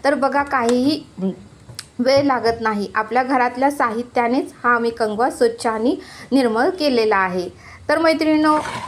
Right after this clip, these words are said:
<clears throat> बघा, कसा वाटला व्हिडिओ हे मला नक्की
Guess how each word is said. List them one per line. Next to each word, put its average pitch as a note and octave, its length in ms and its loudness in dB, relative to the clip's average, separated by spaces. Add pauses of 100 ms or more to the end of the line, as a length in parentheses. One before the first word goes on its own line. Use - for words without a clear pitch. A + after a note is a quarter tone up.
<clears throat> C4 400 2
बघा, C4 340 0
कसा C#4+ 360 0
वाटला D4 320 2
व्हिडिओ A#3+ 340 4 (240)
हे C#4+ 100 4
मला A#3+ 300 2
नक्की B3 360 -2